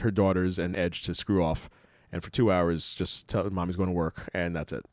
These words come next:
<laughs> And so, uh, whatever she pulled off in that contract, good for her. <laughs> Good for her.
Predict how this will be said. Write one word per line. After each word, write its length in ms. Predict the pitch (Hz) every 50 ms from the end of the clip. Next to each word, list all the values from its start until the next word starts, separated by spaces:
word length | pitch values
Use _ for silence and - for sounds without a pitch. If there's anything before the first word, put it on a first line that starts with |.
| - - - - - - -
<laughs> 200 | 175 139 - -
And 160 | 123 110 98 -
so, 120 | - 87
uh, 80 | 82 92
whatever 300 | 92 98 101 107 104 104
she 140 | - 104
pulled 180 | - - 107 101
off 160 | 101 95 92
in 80 | 95 95
that 100 | 92 90
contract, 500 | - 95 90 85 - 87 80 80 - - - - _ _ _ _ _ _ _ _ _ _ -
good 120 | - 110 -
for 100 | - 80
her. 140 | 80 - - _ _ - -
<laughs> 60 | - - - - - - - - - - _ _ _ _
Good 120 | - 101 92
for 140 | - 90 85
her. 140 | 82 73